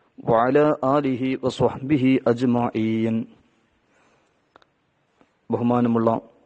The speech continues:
സലാമി റസ പ്രവർത്തകർ, അല്ലാഹു സുബ്ഹാനഹു വ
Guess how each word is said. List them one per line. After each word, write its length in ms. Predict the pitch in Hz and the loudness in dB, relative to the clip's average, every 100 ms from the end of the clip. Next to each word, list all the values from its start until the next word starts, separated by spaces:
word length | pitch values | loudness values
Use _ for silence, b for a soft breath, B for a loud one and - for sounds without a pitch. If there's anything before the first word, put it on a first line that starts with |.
| _ - _ _ _ _ _ _ _ | _ -20 _ _ _ _ _ _ _
സലാമി 500 | - - 113 117 123 123 | -18 -4 0 2 2 0
റസ 240 | 117 110 113 - B B B B B _ _ _ _ _ _ _ _ _ | 0 0 -4 -4 B B B B B _ _ _ _ _ _ _ _ _
പ്രവർത്തകർ, 680 | 117 110 113 117 113 - - b b b _ _ _ _ _ _ _ _ _ _ _ _ _ _ _ _ _ 120 | -2 -2 0 0 0 -6 -10 b b b _ _ _ _ _ _ _ _ _ _ _ _ _ _ _ _ _ -4
അല്ലാഹു 320 | 113 117 107 | 2 2 2
സുബ്ഹാനഹു 520 | - 117 110 120 | -2 -12 -8 -6
വ 60 | 113 | -4